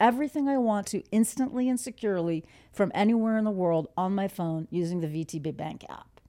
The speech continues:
And so, um, that was really shocking and surprising to me. And then when I came back to the United States after being abroad for so long, and then I just started trying to move money, I won't name any names,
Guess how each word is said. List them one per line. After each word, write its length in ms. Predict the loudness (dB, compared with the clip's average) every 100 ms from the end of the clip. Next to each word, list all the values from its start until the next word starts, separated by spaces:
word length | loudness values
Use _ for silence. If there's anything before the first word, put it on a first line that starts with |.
| _ _ _ _ _ _ _ -2
And 260 | 0 0
so, 840 | -4 2 4 6 4 4 2 0 0
um, 480 | 4 6 6 4 6
that 220 | 8 10
was 200 | 8 8
really 260 | 10 10 8
shocking 480 | 4 2 2 2 0
and 100 | -2
surprising 460 | -2 2 2 0
to 100 | -4
me. 200 | -6 -8 -14 -20 -20 0
And 140 | 4 6
then 120 | 6
when 140 | 4
I 80 | 0
came 460 | -2 0 2 2 2
back 560 | 0 0 -4 -8 -16 -12
to 100 | -4
the 80 | -2
United 400 | 0 0 -4 -6
States 540 | -2 2 2 0 -6
after 320 | -4 -4 -4
being 220 | -4 -4 -4
abroad 640 | -2 0 2 0 -2 -6
for 180 | -10 -10
so 240 | -6 -4 -2
long, 480 | 0 2 2 0
and 160 | -2 -4
then 120 | -4
I 40 | -6
just 160 | -10
started 380 | -6 -4 -4 -4
trying 220 | -4 -4
to 60 | -2
move 220 | -4 -2
money, 460 | 2 2 2 0 -6 -16 -10
I 20 |
won't 240 | -4 -4 -2
name 200 | 0 2
any 180 | 4
names, 520 | 4 4 2 0 -4